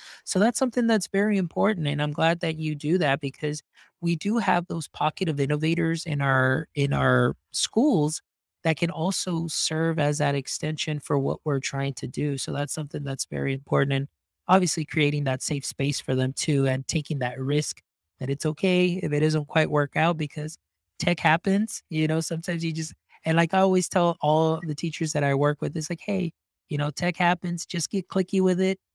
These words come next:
it's not gonna break, <laughs> everything's gonna be fine, you just click refresh or click back and <laughs> you're good to go." So that's something that's great and important. So let's talk at o-,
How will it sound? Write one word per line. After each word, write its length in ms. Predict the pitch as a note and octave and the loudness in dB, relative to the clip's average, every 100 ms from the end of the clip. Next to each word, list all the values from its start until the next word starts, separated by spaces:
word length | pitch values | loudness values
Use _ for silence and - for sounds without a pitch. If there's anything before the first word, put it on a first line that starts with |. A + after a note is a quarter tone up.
| - | -2
it's 260 | C#3+ C#3 C3+ | -2 0 -4
not 200 | C3 C3 | -4 -2
gonna 160 | C#3 | 0
break, 300 | D3+ B2+ B2+ - | 0 -2 -4 -10
<laughs> 60 | - | -4
everything's 520 | D#3 D#3+ G3+ E3+ F#3 | 0 0 2 2 0
gonna 200 | F3 F3+ | -2 0
be 180 | E3 D#3 | 0 -2
fine, 220 | E3 D#3+ D#3 _ _ | -2 -2 -4 _ _
you 120 | - C#3+ | -6 -4
just 220 | D3 - | -4 -4
click 160 | D#3+ - | -4 -2
refresh 440 | C#3 - D#3+ - | -2 0 0 0
or 40 | |
click 260 | D#3 E3 D3+ | -4 -4 -2
back 340 | C#3 C#3+ D#3 _ | 2 2 2 _
and 240 | D#3+ C#3+ C3+ | -4 -2 0
<laughs> 40 | |
you're 100 | D3 | 0
good 200 | C#3+ D#3+ | 0 -2
to 100 | - | -2
go." 340 | C3+ C3+ C3+ C3+ _ - - - | -6 -2 0 -2 _ -20 -20 -12
So 140 | - | -4
that's 200 | C#3+ D3+ | -2 -2
something 300 | D#3+ D#3 D3 | -4 -6 -4
that's 220 | C#3+ C3 | -4 -4
great 300 | - C3 B2+ C3 | -2 0 0 0
and 200 | C#3 C3 | -4 -4
important. 640 | C#3+ - C3+ - C#3 C#3+ - - - | -6 -2 0 0 -4 -6 -10 -20 -8
So 320 | - G#3+ G#3 - | 2 4 4 4
let's 240 | G#3+ A3 | 2 2
talk 200 | - B3+ - - | 0 0 -2 0
at 140 | G3 F#3 - | 0 0 0
o-, 180 | F#3 | 0